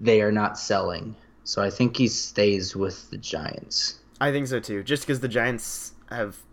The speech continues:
Speaker 2: said that they're
Speaker 1: Yeah.
Speaker 2: looking to add pieces.
Speaker 1: They're looking
Speaker 2: Let
Speaker 1: to
Speaker 2: them,
Speaker 1: buy, yeah.
Speaker 2: let them do their thing. I don't know. I'm not gonna judge.
Speaker 1: I'm, I'm fine with, I'm completely fine with the Giants buying. <laughs> Believe me. <laughs>
Speaker 2: Yeah.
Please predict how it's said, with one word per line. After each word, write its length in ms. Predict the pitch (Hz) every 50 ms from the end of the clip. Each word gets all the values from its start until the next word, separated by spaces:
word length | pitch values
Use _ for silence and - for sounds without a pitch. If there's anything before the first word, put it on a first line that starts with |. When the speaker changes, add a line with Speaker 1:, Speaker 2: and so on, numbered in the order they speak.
| _ - -
Speaker 2:
said 420 | - - 135 117 151 170 113 - - - -
that 200 | 110 104 - -
they're 300 | 127 107 101 104 110 - - - - _ - - - - - - -
Speaker 1:
Yeah. 220 | - 107 104 95 87
Speaker 2:
looking 160 | 85 135 131
to 220 | 139 127 117 104 - - -
add 200 | 120 131 135 131
pieces. 500 | 165 170 185 - - 120 110 - - - -
Speaker 1:
They're 80 | - 139
looking 160 | 170 180 190
Speaker 2:
Let 80 | 160 110
Speaker 1:
to 60 | -
Speaker 2:
them, 80 | - 113
Speaker 1:
buy, 220 | 151 160 131 107
yeah. 420 | 113 107 131 156 139 113 101 95 -
Speaker 2:
let 140 | 139 160 -
them 140 | - 185 185
do 120 | 170 180
their 120 | 165 175 170
thing. 280 | - - 123 127 131 131 -
I 100 | - 143
don't 120 | 147 143
know. 120 | 131 127 127 - - - -
I'm 100 | - 123 139
not 120 | 147 143
gonna 140 | - 139 123
judge. 220 | 104 107 101 101 -
Speaker 1:
I'm, 160 | 135 143 120 -
I'm 220 | 123 143 160 147
fine 400 | - - - 123 120 147 147 143
with, 160 | 135 131 123 -
I'm 200 | - 123 120 110
completely 600 | - - - - 113 101 - - 127 139 127 123
fine 320 | - - - 110 120 120 117
with 280 | 113 107 101 - - -
the 60 | 117 101
Giants 340 | 95 113 110 110 107 101 101
buying. 480 | - 110 104 104 98 95 95 98 98 - - - - - - - -
<laughs> 400 | 139 139 - - 175 127 - -
Believe 520 | 170 135 123 110 120 120 117 123 120 110 110
me. 280 | 117 110 104 98 95 - - - - - - - - - - - - - - - - -
<laughs> 60 | 127 - - - - - 151 127 135 127 - - - -
Speaker 2:
Yeah. 280 | - 117 135 147 135